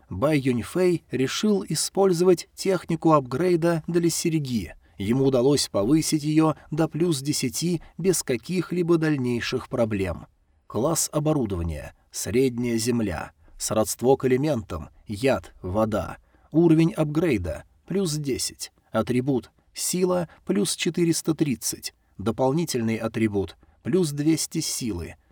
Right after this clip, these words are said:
Совместимость с душой. Тридцать процентов. Эффект снаряжения. Пятьдесят процентов устойчивость к ядам.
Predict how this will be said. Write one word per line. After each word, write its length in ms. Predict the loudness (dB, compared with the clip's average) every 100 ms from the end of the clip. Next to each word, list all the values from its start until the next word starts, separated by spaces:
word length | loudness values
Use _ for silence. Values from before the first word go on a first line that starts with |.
| _
Совместимость 840 | -2 0 0 -2 -2 -2 -2 -4
с 100 | -6
душой. 520 | -4 -4 -2 -2 -2 -6 _
Тридцать 480 | -4 -2 -2 -4 -4
процентов. 760 | -4 -4 -4 -4 -8 -16 -20 -20 _ _ _ -8
Эффект 520 | -6 0 0 0 -2
снаряжения. 1000 | 0 4 4 6 4 4 0 -4 -6 -12 -20 _
Пятьдесят 640 | -4 -2 -2 4 4 4
процентов 680 | 0 -4 0 0 2 0 0
устойчивость 840 | -2 -2 2 4 4 2 0 0 0
к 80 |
ядам. 560 | 0 4 4 2 -2